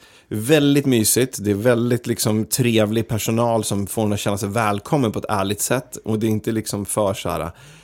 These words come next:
det är inte så här, "Åh, vi, vi är så hipstriga", att det, ingen känner sig välkommen, utan här var tvärtom. Det var, liksom, det här Dalarna-välkomnandet. Eh, och gästerna är alltifrån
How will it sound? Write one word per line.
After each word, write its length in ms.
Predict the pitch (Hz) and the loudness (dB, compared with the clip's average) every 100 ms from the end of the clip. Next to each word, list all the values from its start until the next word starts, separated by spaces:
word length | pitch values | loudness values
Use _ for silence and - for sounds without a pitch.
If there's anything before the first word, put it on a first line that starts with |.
| _ | _
det 120 | - 117 | -2 2
är 40 | |
inte 200 | 113 117 | 2 0
så 120 | 107 | 0
här, 160 | 98 98 | 2 2
"Åh, 200 | 90 107 | 2 2
vi, 360 | 101 107 104 90 | 2 2 2 0
vi 380 | 104 110 107 92 | 0 2 2 2
är 100 | 101 | 0
så 420 | - 104 95 92 - _ _ | 0 0 -2 -4 -8 _ _
hipstriga", 840 | - 120 - - - 139 131 101 | -2 -2 -2 -6 0 2 2 2
att 420 | 87 - 101 - - | -2 -4 -8 -10 -8
det, 140 | 101 | -2
ingen 360 | 110 104 101 98 | 0 2 0 -2
känner 220 | - 95 | -4 -4
sig 120 | 98 | -2
välkommen, 340 | 98 95 - 110 | -2 -2 -2 -2
utan 120 | 98 | 0
här 100 | 127 | 2
var 60 | 113 | 2
tvärtom. 500 | - 104 123 101 90 | 0 -2 0 0 0
Det 60 | |
var, 100 | 117 | 0
liksom, 240 | 110 - 98 | 0 -2 -4
det 60 | |
här 180 | 92 90 | -2 -2
Dalarna-välkomnandet. 1600 | 92 110 98 98 95 98 95 95 98 92 123 113 101 85 85 - - - - - - _ | 2 2 2 0 -2 -2 -2 -2 -4 -4 -2 -2 -2 -4 -8 -10 -20 -20 -20 -20 -20 _
Eh, 160 | 104 101 | -4 0
och 300 | 92 117 - 123 | 2 2 0 0
gästerna 600 | 117 120 - - 147 123 | 2 4 2 2 2 4
är 100 | 143 | 2
alltifrån 720 | 113 104 107 - 104 101 | 2 0 -4 0 0 0